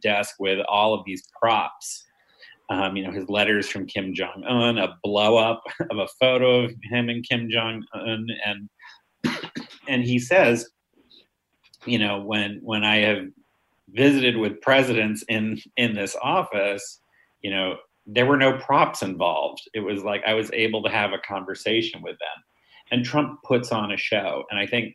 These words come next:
part of it is, um, also because it's another white male. And I think he feels like he's got, you know, kind of this buddy-buddy shorthand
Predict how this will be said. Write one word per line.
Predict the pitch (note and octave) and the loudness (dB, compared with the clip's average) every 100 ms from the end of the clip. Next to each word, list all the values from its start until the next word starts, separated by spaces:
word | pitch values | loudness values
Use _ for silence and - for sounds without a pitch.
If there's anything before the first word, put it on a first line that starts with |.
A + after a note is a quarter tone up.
| _ | _
part | A#2 B2 | 0 2
of | |
it | A#2+ - | 0 0
is, | G#2+ G#2 G2+ - _ _ _ _ _ _ | -2 -2 -4 -10 _ _ _ _ _ _
um, | G2+ G#2+ G#2+ | -2 -2 0
also | B2 D3+ F3 | 2 4 2
because | D#3+ D3+ D#3+ D3 | 0 0 0 0
it's | D3 D3+ | -2 0
another | C#3 C#3+ | 2 4
white | C3+ C3+ B2+ | 4 4 4
male. | A#2 C#3 D3+ - - _ | 2 2 0 -4 -10 _
And | G#2+ | -4
I | G#2 G#2 | -4 -2
think | B2 A#2 | -4 -4
he | A#2 | -4
feels | A#2 A#2 A#2 | 0 2 2
like | A#2 - | 0 -2
he's | A2 | -6
got, | A2 G#2+ - - | 0 0 -2 -8
you | G#2 | -10
know, | G#2 G2 | -8 -10
kind | F#2+ G2 | -10 -10
of | F#2+ | -10
this | F2+ F2+ - | -12 -6 -2
buddy-buddy | G#2+ G#2+ G#2 G2+ | 0 0 0 0
shorthand | G2+ - B2 B2 G#2 F2+ F#2+ F#2+ | -2 0 0 0 -4 -4 -6 -8